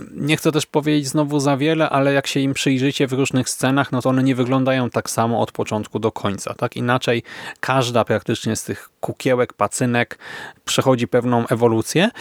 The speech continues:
To znowu, to jest coś, co działa na plus udźwiękowienia, jak już mówiłem, też jest nietypowe i wzmaga bizarność, chociaż momentami męczy. Dlatego za oryginalność formy, za samą ambicję w tym, jak to jest prezentowane,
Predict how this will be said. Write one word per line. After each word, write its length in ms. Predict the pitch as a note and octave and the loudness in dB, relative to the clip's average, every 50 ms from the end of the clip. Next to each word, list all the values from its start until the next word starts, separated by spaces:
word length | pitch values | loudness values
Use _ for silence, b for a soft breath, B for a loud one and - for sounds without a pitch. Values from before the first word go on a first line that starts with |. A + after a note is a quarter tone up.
| B B B B B - - | B B B B B -8 -4
To 120 | - F3 | -2 0
znowu, 280 | D#3 G3 A3 G#3 D#3 - | 2 2 2 2 2 2
to 160 | - C#3+ D#3 | 2 2 2
jest 320 | E3 D3+ - - - - - - | 2 2 0 0 -2 -4 -2 -2
coś, 180 | D#3+ D#3 - | 0 0 0
co 140 | - - C#3+ | 0 0 0
działa 300 | A#2 B2+ C3 B2 B2+ B2 | 2 4 4 4 4 2
na 120 | A#2+ A#2 | 2 0
plus 300 | - - - D#3 F#3 F3+ | -2 0 0 0 2 2
udźwiękowienia, 680 | G3 F3+ D#3+ F#3 F#3 E3 - F3+ E3 F3+ F3 E3+ E3+ D#3 | 0 0 0 0 0 2 2 2 2 4 4 4 4 4
jak 140 | D3 C#3+ C#3+ | 4 2 0
już 120 | C#3+ - | -2 -2
mówiłem, 300 | D3 C#3+ C3+ C#3+ C#3+ B2+ | -2 -2 0 0 0 0
też 180 | - C#3+ C3+ - | 0 0 0 0
jest 120 | C#3+ A#2+ | 0 0
nietypowe 640 | C#3 C3+ - - C3+ - - C3 B2+ A2+ C3 B2+ A#2+ | 0 0 0 0 -2 0 2 0 2 2 2 0 0
i 60 | A#2 | -2
wzmaga 420 | A2 - - B2+ B2+ B2 A#2 B2 A2+ | -4 -2 0 2 2 2 2 0 0
bizarność, 560 | A#2+ A#2+ A2+ A2 B2 B2 B2 B2 A#2+ A#2 - | 0 -2 0 2 2 2 2 2 -2 -2 -2
chociaż 420 | E3 - - F3 D#3 - - - B B B B B B B B B | -2 -2 0 0 -2 -2 -4 -10 B B B B B B B B B
momentami 520 | C#3 C3+ C#3+ D3 C#3 - C#3+ C3 C3 B2+ | 0 2 2 2 2 2 2 2 2 2
męczy. 480 | B2 A#2 A2+ A2+ A2+ - - F#3 A3+ A3+ - B B B B B | 2 2 0 0 0 0 0 0 0 0 -4 B B B B B
Dlatego 440 | - C3+ - - F3 F3 G3 F#3 - - _ - - - | -4 -2 0 0 0 2 2 0 0 -2 _ -12 -8 -4
za 220 | - - D#3 - | -2 0 2 2
oryginalność 840 | - D#3 D#3 D3+ C#3 C#3+ D#3 D3 D3+ E3 F3+ F#3+ F#3+ F3 - - | 4 2 2 2 2 2 2 2 4 4 2 2 2 2 0 -2
formy, 500 | - - - C3+ B2 G#2+ G2 - - G2+ | -4 -2 0 0 0 0 -2 -6 -10 -8
za 140 | G#2 A#2 A#2+ | -6 -4 -4
samą 520 | - - D#3 D3+ D3+ D#3 D#3 D#3 D3+ C#3+ - - | -2 0 2 2 4 4 4 2 2 0 -2 -2
ambicję 960 | - C#3 C#3+ C#3+ C3 D#3+ D#3+ - - - - D3 C#3+ C3+ C3+ C3 C3 B2+ - - B2 | 0 2 2 2 0 0 -2 -4 -4 -2 2 2 4 4 4 4 2 0 0 -4 -6
w 100 | - - | -8 -6
tym, 220 | - - C3+ C3+ | -4 0 0 2
jak 160 | C3+ C#3+ - - | 2 2 2 2
to 100 | - C3+ | 0 0
jest 120 | B2+ - | 0 -2
prezentowane, 880 | - - - B2+ A2+ B2 A#2 A2 C3+ A#2+ A#2 C3 C3 C3 C3 B2+ B2 | -4 -4 -2 0 0 0 0 0 -2 0 0 2 2 2 2 2 0